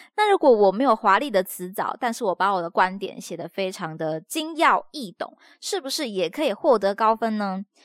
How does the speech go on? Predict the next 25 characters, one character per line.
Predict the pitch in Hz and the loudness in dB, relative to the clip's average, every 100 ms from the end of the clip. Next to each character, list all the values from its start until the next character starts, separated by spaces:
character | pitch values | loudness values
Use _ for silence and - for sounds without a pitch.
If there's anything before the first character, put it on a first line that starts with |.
| - _ | -20 _
写 | - 311 | -4 0
作 | 311 370 | 4 2
评 | 311 247 | 2 0
分 | 269 262 | 0 0
应 | |
该 | 277 | 0
最 | 269 302 | 2 2
难 | 226 175 | 2 0
的 | 185 | -2
就 | 208 | -4
是 | 208 | 0
在 | 196 | 0
这 | 185 190 | 0 -2
里 | - | -4
了， | - 76 | -6 -4
大 | 117 170 | -2 -4
家 | 185 | -4
也 | 156 | -6
可 | 196 | -6
以 | 156 | -8
来 | 143 175 | -6 -6
分 | - 339 | -4 -4
享 | 339 240 170 | -2 -4 -4
一 | 208 | -8
下 | - 285 - | 0 0 0